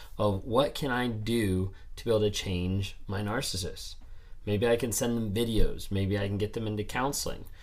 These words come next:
Maybe they won't go into counseling by themselves. Maybe we can go to group counseling together. Maybe we can," and all the time you're constantly thinking of, like, "What can I do to be able to get them to change?" The hard truth and the hard reality when it comes down to it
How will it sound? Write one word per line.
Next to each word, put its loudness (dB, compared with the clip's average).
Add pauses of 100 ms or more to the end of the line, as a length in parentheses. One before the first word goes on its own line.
(220)
Maybe 2
they 2
won't 4
go 6
into 0
counseling 0
by 0
themselves. 0
Maybe 2
we 2
can 2
go 4
to 2
group 2
counseling -4
together. -2
Maybe 0
we 2
can," 2 (360)
and 4 (100)
all 8
the 4
time 4
you're 0
constantly 0
thinking 0
of, 2
like, 4
"What -4
can 0
I 2
do 4 (500)
to -12
be 2
able 4
to 0
get 0
them 2
to 0
change?" -4 (1200)
The 0
hard 2
truth 0
and -4
the -4
hard 2
reality 2
when 0
it -10
comes -2
down -2
to 0
it 4